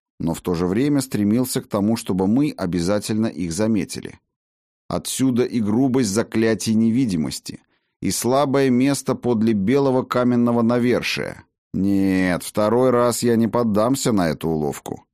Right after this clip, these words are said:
Почти наверняка это фальшивка вкупе с ловушкой, заметил я, памятуя о храме Емерта в столице королевства.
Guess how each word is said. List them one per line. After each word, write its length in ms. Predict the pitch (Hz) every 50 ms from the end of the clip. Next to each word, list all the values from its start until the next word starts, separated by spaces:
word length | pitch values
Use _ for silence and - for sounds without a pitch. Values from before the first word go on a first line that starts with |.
| _ _ _ _ _ _ _ _ _ _ _ _ _ _ _ _
Почти 440 | - 90 95 - - - - 123 120
наверняка 840 | 117 113 107 104 107 104 101 101 107 104 - - 127 120 104 82 -
это 280 | - 76 82 - - 87
фальшивка 720 | - 104 101 98 - - - 139 135 - - - 82 73
вкупе 420 | - - - - 127 113 - 117 107
с 100 | - -
ловушкой, 760 | 117 123 127 127 123 107 87 - - - 69 65 - - _ _ _ _ _ _ _ _
заметил 600 | - 78 87 98 98 95 92 85 - - 90 90
я, 240 | 92 95 110 120 127
памятуя 680 | 120 - 117 104 101 101 87 - - 120 127 123 120 -
о 140 | - 104 101
храме 440 | - - 104 110 110 107 107 107 104
Емерта 580 | 90 92 95 95 101 110 117 117 117 - 123
в 40 | 117
столице 500 | - - 120 98 85 85 80 - - 95
королевства. 720 | - - 95 95 92 87 69 - - - - - - -